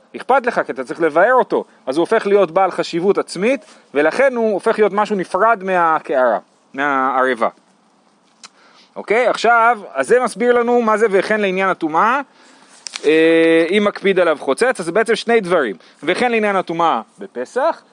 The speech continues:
ולא בפסח אם מקפיד עליו חוצץ". ככה צריך להסביר את המשנה.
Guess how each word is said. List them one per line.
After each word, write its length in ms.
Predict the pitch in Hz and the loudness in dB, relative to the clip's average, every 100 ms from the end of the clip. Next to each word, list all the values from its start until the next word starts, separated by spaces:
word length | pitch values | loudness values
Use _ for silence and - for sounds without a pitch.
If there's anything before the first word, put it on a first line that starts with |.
| _ | _
ולא 300 | 113 170 285 | -6 -2 0
בפסח 360 | 311 302 247 254 | 2 2 2 -2
אם 60 | 220 | -2
מקפיד 280 | 214 233 220 | -4 -2 2
עליו 160 | 202 | 2
חוצץ". 540 | 170 160 - 101 - - - - - | 2 -4 -4 -8 -8 -20 -20 -18 -2
ככה 220 | 214 208 | -2 0
צריך 280 | 208 190 190 | 0 0 2
להסביר 420 | 180 147 151 185 | 0 0 2 2
את 100 | 170 | 4
המשנה. 800 | 151 135 135 123 - 107 95 143 | 4 4 2 -2 -10 -10 -4 -2